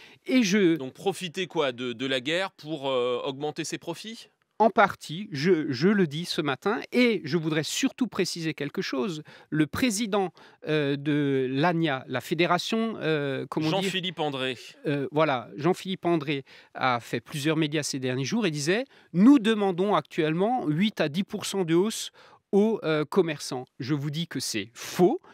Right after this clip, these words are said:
Speaker 1: Je réfute ce chiffre, puisque le vrai chiffre aujourd'hui, c'est, c'est quinze pour cent de hausse qui nous sont demandées, euh, par, euh, les industriels. Et, et quand je regarde chez Système U, les vingt-cinq premiers, c'est même supérieur à seize pour cent.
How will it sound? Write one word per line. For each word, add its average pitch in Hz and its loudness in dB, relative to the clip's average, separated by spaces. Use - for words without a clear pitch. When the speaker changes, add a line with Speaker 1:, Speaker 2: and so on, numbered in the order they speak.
Speaker 1:
Je 117 0
réfute 196 2
ce - 2
chiffre, - -6
puisque - -6
le 156 2
vrai 165 -2
chiffre - -6
aujourd'hui, 147 -2
c'est, 185 2
c'est - -2
quinze 233 0
pour - -8
cent 240 -2
de 185 2
hausse 202 0
qui - -10
nous 160 -2
sont 165 -2
demandées, 156 2
euh, 143 0
par, 170 2
euh, 135 -2
les 135 0
industriels. 180 -2
Et, 185 4
et 151 0
quand 254 0
je 185 0
regarde 196 2
chez - -4
Système 180 -2
U, 190 2
les 147 0
vingt-cinq 208 0
premiers, 190 0
c'est 180 0
même 185 0
supérieur 185 0
à 170 -2
seize - -4
pour - -10
cent. - -8